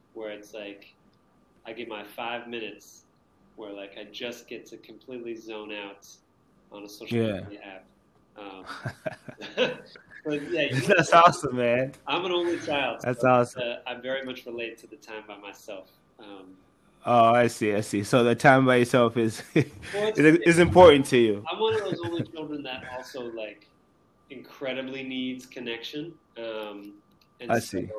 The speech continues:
Speaker 1: and that gives me a ton of energy, but I need short bursts of time
Speaker 2: Mm-hmm.
Speaker 1: with myself so that I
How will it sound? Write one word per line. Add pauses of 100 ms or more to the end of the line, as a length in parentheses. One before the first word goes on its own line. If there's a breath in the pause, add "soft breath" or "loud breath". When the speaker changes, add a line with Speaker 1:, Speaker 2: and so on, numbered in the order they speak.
(340)
Speaker 1:
and
that
gives
me
a
ton
of
energy, (480)
but (580)
I
need
short
bursts
of
time
Speaker 2:
Mm-hmm.
Speaker 1:
with
myself
so
that
I